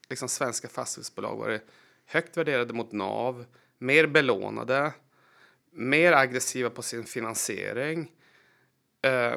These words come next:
men man har, liksom, bara fastnat i en svensk bubbla. Att man jämför dem mot varandra,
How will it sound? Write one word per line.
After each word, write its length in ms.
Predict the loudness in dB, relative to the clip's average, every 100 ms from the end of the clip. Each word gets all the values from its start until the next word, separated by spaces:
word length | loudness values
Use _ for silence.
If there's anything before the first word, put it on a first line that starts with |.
| 0
men 180 | 4 6
man 140 | 6
har, 260 | 6 2 2
liksom, 300 | 0 0 4
bara 140 | 4
fastnat 580 | 4 2 2 0 -2 0
i 40 |
en 100 | 0
svensk 800 | 0 -2 2 2 2 0 -2 -4
bubbla. 640 | -4 0 2 0 2 2 0 -6 _ _ _ _ _
Att 160 | -4 0
man 120 | 2
jämför 460 | 4 2 0 0
dem 140 | 2 0
mot 240 | -2 -2
varandra, 840 | 0 2 0 -4 -4 -2 0 -2